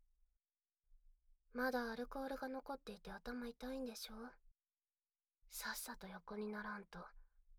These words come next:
手遅れになるよ。まあ、見られなければ恥ずかしくはないからさ。布団の中に包まってれば、裸でも問題なし。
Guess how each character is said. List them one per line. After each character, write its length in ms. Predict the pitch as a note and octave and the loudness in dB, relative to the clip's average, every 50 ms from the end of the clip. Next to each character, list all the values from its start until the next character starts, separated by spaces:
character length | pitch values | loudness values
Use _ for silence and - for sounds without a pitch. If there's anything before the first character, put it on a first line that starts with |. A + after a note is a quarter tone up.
| - - - | -20 -12 -8
手 120 | - - A3 | -4 -4 -2
遅 280 | A3 A#3 A#3+ - - B3 | -2 -2 -2 2 2 2
れ 120 | A#3 G#3+ | 4 2
に 120 | G#3 G3+ | 0 0
な 100 | G#3 G#3+ | -2 -4
る 140 | A3 G#3+ G#3 | -4 -4 -6
よ。 100 | G3+ G3+ G#3 G#3+ A3+ A#3+ B3 - - - - - - _ _ - - - - _ _ _ _ _ _ _ _ _ _ _ _ _ _ _ _ _ _ _ _ _ _ _ _ _ _ _ _ _ _ _ - - - - - - - - | -6 -6 -4 -4 -4 -4 -4 -6 -8 -12 -18 -18 -20 _ _ -20 -20 -20 -20 _ _ _ _ _ _ _ _ _ _ _ _ _ _ _ _ _ _ _ _ _ _ _ _ _ _ _ _ _ _ _ -20 -20 -20 -20 -20 -20 -8 -2
ま 320 | G#2 - G2+ G3 - F#3+ - | 0 2 2 2 0 -4 -6
あ、 80 | - - - - - - - - - - - - - _ - - - - - - _ - - | -8 -10 -12 -14 -14 -16 -16 -16 -18 -18 -20 -20 -20 _ -20 -20 -20 -20 -20 -20 _ -6 0
見 160 | A#3+ B3 B3+ | 2 4 4
ら 120 | C4 C#4 D4 | 4 6 6
れ 100 | D#4 D#4+ | 6 6
な 140 | D#4+ D4+ C#4 | 4 2 0
け 140 | - A3+ G#3 | -2 -6 -6
れ 100 | G3+ F#3+ | -6 -6
ば 100 | - - - - | -6 -6 -4 -4
恥 140 | - G#3+ - | -4 -2 -2
ず 60 | A#3 | -2
か 140 | - - B3 | 0 0 0
し 140 | - - - | -2 -2 -2
く 120 | - G#3 | -4 -4
は 140 | - F#3+ F#3+ | -4 -4 -4
な 180 | F#3+ G3 F#3+ F#3+ | -4 -4 -4 -4
い 60 | - | -6
か 160 | - - - | -6 -6 -4
ら 100 | F2 F2 | -4 -2
さ。 360 | - - - - - - - - - - - - - - - - - - - - - - - - - - - - - - - - | -2 -2 -2 0 0 -2 -2 -6 -14 -20 -20 -20 -20 -18 -20 -20 -20 -20 -20 -20 -20 -20 -20 -20 -20 -20 -20 -20 -20 -20 -20 -16
布 140 | - - - - | -12 -10 -4 0
団 240 | - B3 A#3+ B3 B3 | 2 4 6 6 6
の 100 | B3 B3 | 6 6
中 280 | B3 B3 - - A#3 | 6 4 2 2 0
に 140 | G#3 G3 F3+ | 0 0 0
包 300 | - - - - A3+ A3 | -2 -4 -2 2 0 2
ま 80 | A3 A3 | 2 0
っ 60 | - - | -4 -6
て 80 | - G3 | -8 -6
れ 120 | F#3 F#3 - | -6 -6 -4
ば、 280 | - - - - - - - - - - - - _ - - - - - - - - - - | -4 -4 -4 -4 -6 -10 -18 -20 -20 -20 -20 -20 _ -20 -20 -20 -20 -20 -20 -18 -18 -16 -6
裸 380 | - B3 A#3 A3+ A3 - A3 | -6 -2 -2 0 0 0 2
で 120 | G#3+ A3 G3+ | 2 2 2
も 120 | F#3+ F3+ | 2 2
問 280 | F#3 F#3+ G3 G3+ G3+ G3 | 2 2 2 2 2 2
題 220 | G3 F#3+ F#3+ F#3+ | 2 0 0 0
な 180 | F#3+ F#3+ F#3 F#3 | 0 0 0 0
し。 260 | - - - - | 0 -2 -2 -4